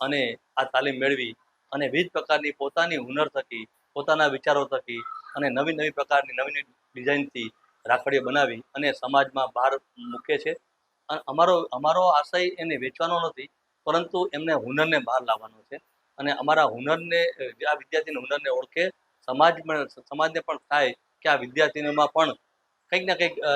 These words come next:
એ-, એના, એન-, એનામાં સર્જનતા છે અને એમને પણ આ યોગ્ય તક આપવી જોઈએ.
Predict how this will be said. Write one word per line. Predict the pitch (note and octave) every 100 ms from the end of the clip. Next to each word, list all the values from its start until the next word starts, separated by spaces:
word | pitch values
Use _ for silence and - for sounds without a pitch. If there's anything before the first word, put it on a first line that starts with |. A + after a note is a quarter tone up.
| C#3
એ-, | C#3+ -
એના, | D3 C#3+
એન-, | C#3 C#3
એનામાં | C3+ C#3+ C#3 C3 _ _ - -
સર્જનતા | C3+ C#3+ C#3 C#3 A#2+
છે | - C3 D#3 _ _ -
અને | C3+ C3+
એમને | B2 D3 F3
પણ | E3+
આ | D#3 D3+
યોગ્ય | C#3+ D3
તક | - C#3
આપવી | A#2 - C#3+
જોઈએ. | A#2 G#2+ G2+